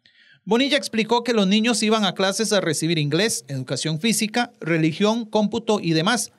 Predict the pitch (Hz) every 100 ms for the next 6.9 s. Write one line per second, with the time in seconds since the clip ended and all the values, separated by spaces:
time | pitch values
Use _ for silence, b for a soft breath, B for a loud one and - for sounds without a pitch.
0 | b - 190 180 175 226 254 214 202 214
1 | 170 156 170 214 226 226 196 160 170 208
2 | 190 - 208 220 190 - 180 190 - 143
3 | 202 208 165 101 - _ b b b 180
4 | 185 160 170 185 180 202 220 233 220 -
5 | 175 180 202 202 160 147 202 214 214 214
6 | 220 254 - 156 147 240 185 214